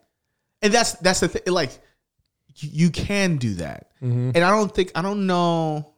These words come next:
Speaker 1: I don't know too many places where I think, like, I've seen that done well, you know? And maybe that's the reason why, I don't know, maybe, like, we're not seeing these, like, overwhelming movements. And I'm not saying that it's not happening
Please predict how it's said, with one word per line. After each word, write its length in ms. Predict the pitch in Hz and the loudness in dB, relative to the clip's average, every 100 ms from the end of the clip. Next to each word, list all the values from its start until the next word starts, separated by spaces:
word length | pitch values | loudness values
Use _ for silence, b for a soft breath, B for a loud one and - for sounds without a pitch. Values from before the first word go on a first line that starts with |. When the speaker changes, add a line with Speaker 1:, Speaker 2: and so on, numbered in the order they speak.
| _ | _
Speaker 1:
I 60 | 214 | -8
don't 100 | 285 | -4
know 120 | 247 | -6
too 140 | - 208 | -6 -6
many 120 | 170 | -4
places 360 | - 156 147 | -4 -4 -2
where 100 | 131 120 | -2 -2
I 40 | |
think, 200 | 139 123 | -4 -8
like, 160 | 123 - | -8 -6
I've 160 | 127 | -8
seen 580 | - - 147 135 131 120 | -6 -6 -6 -8 -8 -8
that 440 | 113 110 - - - _ _ _ _ _ _ _ _ 127 | -6 -6 -10 -18 -20 _ _ _ _ _ _ _ _ _
done 600 | - 120 117 110 107 98 - _ 101 | -4 -2 0 -4 -8 -12 -18 _ -14
well, 560 | 98 90 71 64 - _ _ _ _ _ _ _ _ - | -10 -8 -10 -16 -20 _ _ _ _ _ _ _ _ -14
you 100 | 123 | -10
know? 220 | 95 92 B B | -10 -10 B B
And 100 | 151 | 0
maybe 300 | 196 220 185 | 2 2 0
that's 240 | 135 135 - | 0 -2 -2
the 80 | |
reason 480 | 120 135 120 113 110 | -2 -2 -2 -4 -6
why, 680 | 113 117 107 101 101 98 85 _ _ _ _ _ _ _ _ - - _ _ _ _ _ _ | -4 -4 -4 -4 -6 -8 -12 _ _ _ _ _ _ _ _ -20 -20 _ _ _ _ _ _
I 40 | - | -16
don't 100 | 190 | -12
know, 100 | 110 | -10
maybe, 240 | 135 147 | -6 -4
like, 220 | 135 123 | -4 -4
we're 100 | 131 | -6
not 240 | 127 117 - | -6 -8 -8
seeing 460 | - 127 117 113 | -6 -4 -4 -6
these, 200 | 104 101 | -10 -10
like, 240 | 95 87 - _ _ _ _ _ _ _ _ _ _ _ _ _ - | -12 -14 -18 _ _ _ _ _ _ _ _ _ _ _ _ _ -8
overwhelming 680 | 131 127 120 120 117 104 107 | -4 -2 -2 -2 -4 -6 -4
movements. 360 | 117 104 98 | -4 -6 -6
And 60 | 143 | -4
I'm 80 | 185 | -2
not 120 | - | -2
saying 220 | 175 135 | -2 -2
that 140 | 120 110 | -4 -6
it's 180 | - 120 | -8 -8
not 500 | 113 113 127 120 - | -6 -4 -2 -4 -8
happening 680 | - 82 95 73 53 165 | -14 -14 -16 -16 -18 -20